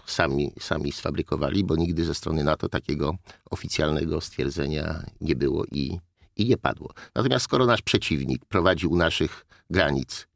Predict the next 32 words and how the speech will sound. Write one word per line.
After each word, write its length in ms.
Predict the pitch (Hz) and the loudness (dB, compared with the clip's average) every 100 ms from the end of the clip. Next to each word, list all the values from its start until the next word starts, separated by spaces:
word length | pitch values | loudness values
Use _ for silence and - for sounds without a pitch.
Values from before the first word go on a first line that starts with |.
| - | -8
ćwiczenia 580 | - - 80 73 69 - | -6 0 0 2 0 -4
corocznie 640 | - 85 73 - 65 67 - _ | -2 0 0 -2 -6 -6 -8 _
sojusznicze 560 | - 85 - 82 - - - | 0 0 2 -4 -2 -6 -2
Zap-, 240 | - 71 - - | 0 0 -2 -4
e, 200 | 80 73 | 0 2
Zapad, 480 | 80 78 95 - - _ _ _ | 2 2 0 -2 -14 _ _ _
gdzie, 440 | 78 78 82 76 82 _ _ _ - | -8 0 2 2 -2 _ _ _ -4
e, 120 | 80 - | -4 2
państwa 360 | 87 80 - 82 | 2 2 0 -2
członkowskie 840 | - 78 80 73 - - 78 65 - | 0 0 0 -2 -6 0 0 0 0
nato, 420 | 73 71 - 64 | 0 0 -2 -6
w 80 | - | -2
tym 160 | 80 | -2
Polska 640 | 67 78 76 - - 67 - - _ - | 0 0 0 -2 -4 -4 -6 -12 _ -12
i 40 | |
państwa 360 | - 76 71 67 | -4 -4 -2 -2
bałtyckie 600 | 71 67 - - - 58 | 0 -2 -4 -12 -6 -6
są, 380 | - 65 62 65 - - _ _ | -2 -2 -2 -6 -14 -20 _ _
e, 140 | - | -4
przeciwnikiem, 800 | - - - 78 69 64 - 95 | 0 -2 0 -2 -2 -4 -2 0
to 400 | 98 - - 82 - - | 0 -2 -2 -4 -8 -2
dlaczego 680 | 80 80 - 76 78 85 85 _ | 0 0 0 -2 -2 -2 -4 _
te 260 | 71 80 - _ _ | -2 -2 -6 _ _
zapędy, 720 | 71 90 - 67 67 67 73 - | -2 0 2 0 2 2 0 0
tą 120 | 73 | -4
asertywność 600 | - - - 82 64 73 | -2 -4 -2 -2 -2 -4
Rosji 280 | - 60 87 | -4 -4 0
nie 80 | 90 | 0
powstrzymywać 600 | - - - 71 76 - | 0 -4 -4 -4 -4 -6
w 60 | - | -6
taki 200 | - - | -8 -8
sposób? 400 | - 139 - | 0 0 0